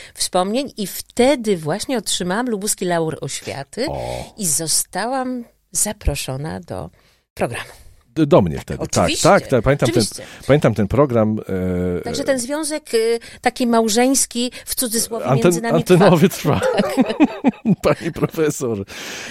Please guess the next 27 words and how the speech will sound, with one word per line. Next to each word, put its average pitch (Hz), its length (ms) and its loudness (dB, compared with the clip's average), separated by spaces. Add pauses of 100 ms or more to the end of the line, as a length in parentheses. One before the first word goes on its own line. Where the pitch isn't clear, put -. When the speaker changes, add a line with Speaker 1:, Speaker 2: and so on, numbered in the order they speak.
(140)
Speaker 2:
E, 113 1800 4
zanim 208 260 4
przejdziemy 156 420 0
do 123 120 4
clou, 170 200 4
no 165 120 2
to 156 120 2
py-, - 220 -4
pytanie 151 420 2
standard. 117 560 2
Każdy, 120 720 2
każdy, 123 280 0
kto 107 160 0
przychodzi 117 380 2
na 110 100 4
ten 107 140 0
fotel, 113 280 0
siada 120 300 0
tutaj, 95 500 0 (220)
e, 90 40 -4
w 85 60 -10
studiu 98 480 0
w 90 100 -6
Zielonej 90 360 0
Górze, 87 440 -2
a 87 340 -2
jak 82 200 -4